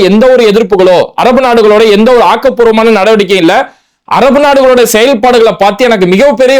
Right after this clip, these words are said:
ஒரு வருத்தமா தான் இருக்குது அப்படி சொல்லி எர்டோகன் அவரோட கருத்தை சொல்லிட்டு, இந்த இடத்துல அரபு நாடுகள் செய்ய வேண்டியது என்னன்னா, இஸ்ரேல் மேல ஒரு பொருளாதார தடை விதிக்கப்படணும், அவங்களுடைய ராஜதந்திர விவகாரங்கள்ல தடை விதிக்கப்படணும். இப்பேற்பட்ட அரசியல் அணுகுமுறையோட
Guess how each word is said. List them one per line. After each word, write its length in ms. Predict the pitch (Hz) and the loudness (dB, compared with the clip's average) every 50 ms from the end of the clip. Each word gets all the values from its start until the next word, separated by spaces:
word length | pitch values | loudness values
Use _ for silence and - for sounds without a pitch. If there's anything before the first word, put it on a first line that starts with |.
| 254 | 2
ஒரு 100 | 240 214 185 | 2 2 0
வருத்தமா 320 | 190 196 190 254 247 226 226 220 | 0 -2 -2 -2 -2 0 0 0
தான் 100 | 220 202 | 0 -2
இருக்குது 280 | 196 165 180 170 170 160 135 110 - _ - | -2 -2 0 0 0 0 -2 -4 -6 _ -4
அப்படி 180 | 175 185 190 170 | -2 -2 -2 -2
சொல்லி 160 | 190 190 208 196 185 | -2 0 0 0 0
எர்டோகன் 340 | 185 220 226 214 214 190 180 | 0 0 0 0 0 0 0
அவரோட 200 | 170 170 170 160 151 | 0 0 -2 -2 -2
கருத்தை 220 | 175 190 196 220 - - | -2 -2 -2 -2 -2 -2
சொல்லிட்டு, 320 | 175 156 151 139 135 170 202 220 214 - _ _ _ _ _ _ _ - | 0 -2 -2 -2 -2 -2 -2 -2 -4 -6 _ _ _ _ _ _ _ -2
இந்த 140 | 160 196 202 196 | 0 0 0 0
இடத்துல 220 | 214 208 233 254 226 240 | 0 0 0 0 0 0
அரபு 200 | 233 247 254 247 285 | 0 0 0 0 0
நாடுகள் 320 | 277 269 262 254 247 - - | 0 0 0 0 -2 -2 0
செய்ய 120 | 220 233 262 262 | -2 0 0 0
வேண்டியது 260 | 254 220 220 202 196 | 0 0 0 0 0
என்னன்னா, 280 | 180 160 156 170 214 247 - - - _ _ _ 156 | -2 -2 -2 -2 -2 -2 -2 -4 -6 _ _ _ -4
இஸ்ரேல் 340 | 185 180 - 285 294 285 262 254 | -4 -2 0 0 0 0 0 0
மேல 160 | 247 254 254 226 | 0 2 2 0
ஒரு 100 | 202 185 - | 0 0 -2
பொருளாதார 360 | 190 220 254 269 269 269 262 240 - | -2 0 0 0 0 0 -2 -2 -2
தடை 120 | 220 208 202 190 | -2 -2 0 0
விதிக்கப்படணும், 600 | 180 185 175 190 156 165 160 156 156 151 139 117 - - _ - | -2 -2 -2 -2 -2 -2 -2 0 0 0 -2 -2 -4 -10 _ -4
அவங்களுடைய 300 | 156 202 214 220 226 220 190 175 175 | -2 0 0 2 2 0 0 0 0
ராஜதந்திர 520 | 202 254 269 302 277 208 269 262 254 254 233 214 | 0 0 0 0 0 0 0 0 0 0 2 2
விவகாரங்கள்ல 540 | 220 240 262 254 254 240 233 220 220 233 233 - 202 | 2 2 2 0 0 0 0 0 0 -2 -2 -2 -2
தடை 140 | 196 233 226 220 | 0 0 0 0
விதிக்கப்படணும். 640 | 208 208 185 196 170 165 165 170 170 165 147 110 - - _ _ _ _ _ _ | 0 0 -2 -2 -2 -2 -2 0 0 0 -2 -2 -4 -10 _ _ _ _ _ _
இப்பேற்பட்ட 520 | 170 180 - 269 277 277 - 262 254 202 233 196 | -4 -2 0 0 0 0 0 0 -2 0 0 0
அரசியல் 360 | 196 233 277 - 294 320 302 277 | 0 0 0 0 0 0 0 0
அணுகுமுறையோட 600 | 240 254 277 277 277 262 269 254 247 240 247 254 | 0 0 0 0 0 0 0 0 0 0 0 0